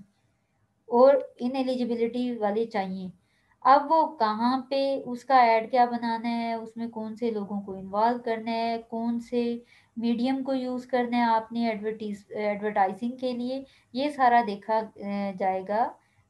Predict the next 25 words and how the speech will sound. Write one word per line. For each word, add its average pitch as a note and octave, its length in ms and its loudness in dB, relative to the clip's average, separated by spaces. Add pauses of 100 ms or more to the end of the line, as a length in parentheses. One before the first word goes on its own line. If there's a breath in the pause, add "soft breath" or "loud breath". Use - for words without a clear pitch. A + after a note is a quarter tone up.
(100)
recruitment A3+ 720 -2
वाले G#3 440 -2 (680)
section G3 420 -6
के F#3 140 -8
through। - 260 -18 (920)
और B3+ 300 6
इसमें C4 280 -6
obviously C#4+ 680 -2
वो A#3+ 240 0
बंदा A#3 360 2
recruiting A3+ 640 -6
function A3+ 600 -8 (320 loud breath)
अच्छे - 280 -2
तरीके A#3+ 320 -2
से A#3+ 100 -4
perform G#3+ 520 -6
कर A3 180 2
पाएगा F#3+ 600 -2
जो G#3 280 -4
कि A#3 460 -2 (140)
ये A3 340 0
वाली A3+ 220 2
activities G#3 880 -8
perform G#3 540 -6
करने G3 380 -6